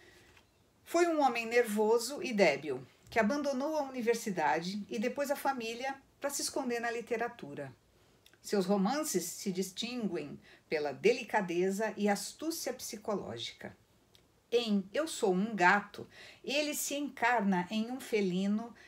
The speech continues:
para observar e desmascarar a empáfia do humano.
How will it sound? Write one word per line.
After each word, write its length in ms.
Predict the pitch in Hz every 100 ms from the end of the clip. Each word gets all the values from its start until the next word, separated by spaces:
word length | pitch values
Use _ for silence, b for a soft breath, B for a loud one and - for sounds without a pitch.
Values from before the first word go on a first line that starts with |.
| B -
para 360 | 202 202 190
observar 920 | 269 349 349 - 285 202 180 180 226 -
e 120 | 240
desmascarar 1300 | 208 180 294 359 359 247 247 254 - 220 196 202 233
a 140 | 226 220
empáfia 720 | 208 - 214 277 - 269 254
do 180 | 226 254
humano. 640 | 262 180 147 156 151